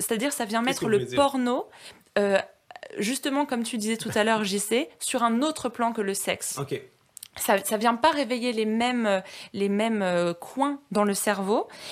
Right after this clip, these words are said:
Speaker 1: Et en fait, euh, bon, voilà, euh, l-, l'intérêt sexuel, euh, souvent, ça peut être augmenté à l'aide de nouveautés. Bon, voilà, on, on en parle, euh, parce que le cerveau réagit à des stimuli sexuels nouveaux. Or, le porno, c'est ça, c'est plein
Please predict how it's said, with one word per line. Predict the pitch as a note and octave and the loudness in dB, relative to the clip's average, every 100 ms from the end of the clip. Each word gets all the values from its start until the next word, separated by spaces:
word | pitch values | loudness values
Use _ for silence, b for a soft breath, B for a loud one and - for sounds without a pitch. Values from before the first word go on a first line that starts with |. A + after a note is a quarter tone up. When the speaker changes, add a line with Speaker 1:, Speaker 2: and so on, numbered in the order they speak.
| B | B
Speaker 1:
Et | - | 2
en | G3+ | 4
fait, | G#3 D#4 D#4 E4+ - | 4 2 2 -2 0
euh, | G#3+ G3+ G3 F#3 - | 2 2 2 0 2
bon, | G#3 A3 | 2 4
voilà, | G3 A#3 F#3+ | 6 6 6
euh, | F#3 C3 A2+ | 4 2 2
l-, | G3 - G3 F#3 G3+ | 0 -2 -2 0 6
l'intérêt | A#3 B3 B3 A#3+ | 6 6 2 0
sexuel, | A3+ G#3 - G#3 B3 C#4+ D4+ B B | 0 -4 -2 2 4 4 0 B B
euh, | G3 F#3 F3+ | 2 2 2
souvent, | - A3+ | 0 0
ça | C4 G3 | 2 2
peut | G#3 | 2
être | G3+ - | 0 2
augmenté | G3+ G#3 G3 C4 | 2 2 0 2
à | A#3+ | 2
l'aide | A3+ F#3 | 2 0
de | |
nouveautés. | F#3+ F#3+ F#3+ F3 G#3+ A#3 C4 B B | -2 0 -2 0 2 2 -2 B B
Bon, | F#3 | -6
voilà, | F3 F#3+ F3 | 0 2 4
on, | E3+ | 2
on | F3+ E3+ | 2 2
en | D#3 | 2
parle, | G#3+ A3 A3+ G3 F3 B B | 4 4 4 2 0 B B
euh, | - E3+ E3+ | 2 4 4
parce | E3+ F#3 | 4 2
que | - B3+ - | 2 0 2
le | G3 F#3+ G3 G#3 G3+ | 0 0 4 4 4
cerveau | G3 F#3+ F#3+ C#4 | 2 0 2 2
réagit | B3 G3+ F#3 G#3 C#4 - | 4 2 2 0 -2 2
à | G#3+ B3 | 2 2
des | F#3 F3+ G3+ | 0 -2 -2
stimuli | - - G#3+ A3 | -4 -4 -2 -2
sexuels | G#3 G3+ A#3 B3 A3+ | -4 -4 -4 -4 -2
nouveaux. | G#3 A3 F#3+ F3 B B - | 0 0 -2 -6 B B 6
Or, | C#4 A#3+ | 6 6
le | G#3 | 0
porno, | F#3+ G#3+ C#4 | 0 0 0
c'est | C4 | -2
ça, | A3+ G3 | -2 -2
c'est | F#3 | -4
plein | F3 - A3+ B3+ | -8 -4 2 2